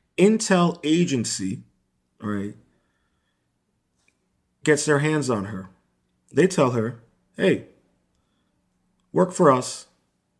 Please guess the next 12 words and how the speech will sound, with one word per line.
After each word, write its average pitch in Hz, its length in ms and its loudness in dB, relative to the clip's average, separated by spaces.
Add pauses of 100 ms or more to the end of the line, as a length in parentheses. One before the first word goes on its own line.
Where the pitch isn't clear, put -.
(1200)
We'll 151 140 2
keep 175 200 2
your, 165 100 0 (160)
your 143 100 4
record 139 300 0
quiet." 110 480 -2 (1400)
Daddy 120 300 -2
keeps 123 300 -6
his 117 100 -10
politicianal 113 880 -6 (520)
reputation 113 680 -2
intact. 101 640 -4